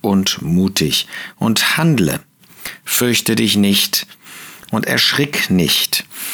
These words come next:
Er macht deutlich, dass dieses gewaltige Amt, was Salomo, ähm, jetzt einnehmen würde, dass das ein Amt ist, wo er Angst haben könnte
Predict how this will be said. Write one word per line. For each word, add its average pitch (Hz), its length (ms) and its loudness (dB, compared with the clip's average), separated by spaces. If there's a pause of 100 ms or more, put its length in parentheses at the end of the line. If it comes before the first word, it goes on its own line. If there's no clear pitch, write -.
(380)
Er 120 160 2
macht 143 280 0
deutlich, 156 380 0
dass 120 200 0
dieses 135 360 2
gewaltige 147 760 0
Amt, 147 200 2
was 107 160 0
Salomo, 139 600 2 (380)
ähm, 110 360 2
jetzt - 400 0
einnehmen 113 540 4
würde, 80 360 0 (360)
dass 127 120 0
das 143 140 0
ein 131 200 -2
Amt 175 260 0
ist, 156 260 2
wo 143 160 2
er 127 460 -2 (500)
Angst 196 320 2
haben 101 220 2
könnte 87 400 0